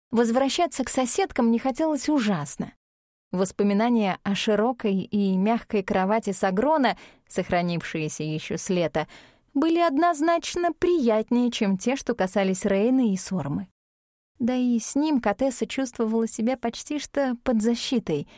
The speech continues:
надёжной, а не шаткой и неуверенной. «Хорошо, пойдём»,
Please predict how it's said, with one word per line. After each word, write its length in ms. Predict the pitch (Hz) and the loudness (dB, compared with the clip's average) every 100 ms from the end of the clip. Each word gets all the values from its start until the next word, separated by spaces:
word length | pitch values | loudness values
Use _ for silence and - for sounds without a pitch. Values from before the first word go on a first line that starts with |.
| - _ _ _ _ 185 | -20 _ _ _ _ 0
надёжной, 760 | 185 180 262 254 190 156 196 - _ _ | 0 2 2 2 0 -4 -8 -14 _ _
а 140 | 226 202 | -2 0
не 260 | 190 175 | 0 -2
шаткой 540 | 170 - 214 233 - 185 | -2 -2 -2 -2 -2 0
и 160 | 170 | 2
неуверенной. 840 | 175 185 185 170 156 151 156 190 _ _ _ _ _ - | 2 2 2 0 -2 -4 -4 -6 _ _ _ _ _ -10
«Хорошо, 600 | - 262 247 - 196 185 | -4 -2 -2 -6 -10 -8
пойдём», 520 | 208 214 190 208 202 | -2 -2 -2 -4 -6